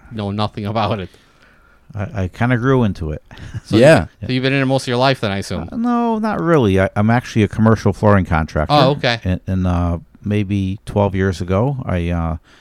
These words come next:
Speaker 2: started renovating a commercial building and, uh, really enjoyed it.
Speaker 3: Oh,
Speaker 2: And, uh,
Speaker 3: wow.
Speaker 2: and I cut the, it was a forty-seven thousand square foot building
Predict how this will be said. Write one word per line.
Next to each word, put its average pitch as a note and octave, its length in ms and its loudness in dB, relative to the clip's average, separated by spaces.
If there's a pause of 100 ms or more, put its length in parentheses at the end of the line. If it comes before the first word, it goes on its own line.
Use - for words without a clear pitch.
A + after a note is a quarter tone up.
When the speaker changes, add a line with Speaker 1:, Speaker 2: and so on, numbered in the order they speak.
(280)
Speaker 2:
started F#2+ 340 0
renovating F#2+ 720 0 (120)
a - 80 -8
commercial F#2+ 440 -4
building F2+ 400 -2 (320)
and, F2 180 -4
uh, F2 380 -2 (240)
really G2+ 280 -2
enjoyed C3+ 300 -2
it. - 140 -6 (400)
Speaker 3:
Oh, F#2 140 0
Speaker 2:
And, - 20 2
uh, D#2 100 2
Speaker 3:
wow. F2 300 0 (280)
Speaker 2:
and F2 120 -4
I E2+ 60 -4
cut - 260 -4
the, F#2+ 140 -2
it - 140 -10
was G2 140 -2
a F#2+ 80 0
forty-seven G#2 600 2
thousand F#2 380 0
square F#2 260 -4
foot D#2+ 200 -6
building F2+ 420 -4